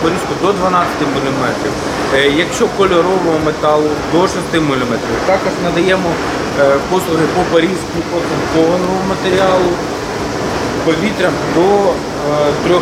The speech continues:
міліметрів. Також є і взуття. Точність наші-, наших виробів по порізці має до десяти, е, до нуль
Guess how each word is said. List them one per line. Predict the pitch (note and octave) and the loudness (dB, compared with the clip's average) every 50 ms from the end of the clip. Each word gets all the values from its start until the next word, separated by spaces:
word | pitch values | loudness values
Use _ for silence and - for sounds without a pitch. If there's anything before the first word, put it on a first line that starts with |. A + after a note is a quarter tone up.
| D3+ D#3+ | 0 -2
міліметрів. | D#3+ D#3 D#3 D#3 D3+ C#3 B2+ - - - - - - - - - | -2 -2 -2 0 0 -2 -2 -2 -4 -4 -4 -4 -4 -4 -2 0
Також | - - - - D#3+ - - - D3 | 0 0 2 0 -4 -4 -4 -4 -2
є | D#3+ | -2
і | D#3+ - - | -2 -2 -2
взуття. | - C#3 C3+ - A#2+ B2 - - - - - - - - - - - - - - - - - - - - | -4 -4 -4 -2 -2 -2 -2 -2 -2 -4 -4 -4 -4 -4 -6 -6 -4 -4 -4 -4 -4 -4 -4 -4 0 0
Точність | G3 G#3+ A3 A3 A3+ A3+ G#3 - G#3+ | 0 0 0 0 -2 -2 0 0 0
наші-, | G#3+ G3+ - - G3+ F#3+ F#3 E3 D#3 | 0 0 0 0 0 0 0 0 0
наших | F#3+ G#3 G#3 G3+ F#3+ - - E3+ | -2 -2 -2 -2 -4 -4 -2 -2
виробів | G#3+ A3+ G#3+ G3+ F#3+ F3 F3 F3 - - | 0 0 2 2 2 0 0 -2 -2 -2
по | F#3 F#3+ | -2 -2
порізці | - - E3+ E3 E3 G#3+ A#3+ - - - F#3+ E3 E3+ | 0 0 0 0 0 0 -2 -4 -2 -2 -2 -2 0
має | F3 F3+ F#3 F#3 F3 D#3 - - - | 0 0 2 2 2 0 0 0 2
до | F#3 G#3 G#3+ F#3+ - | 2 2 2 0 -2
десяти, | E3+ F3+ - - - - - F#3 | -4 -4 -4 -4 -4 -4 -2 0
е, | G3 E3+ E3 D#3+ D3+ C#3+ C#3+ C#3 C#3 C3+ C3+ - - | 0 2 2 0 0 0 0 0 0 0 -2 -2 0
до | E3+ | 2
нуль | F#3+ G3 F#3 F#3 F3+ F#3 F3 | 2 2 2 2 2 2 2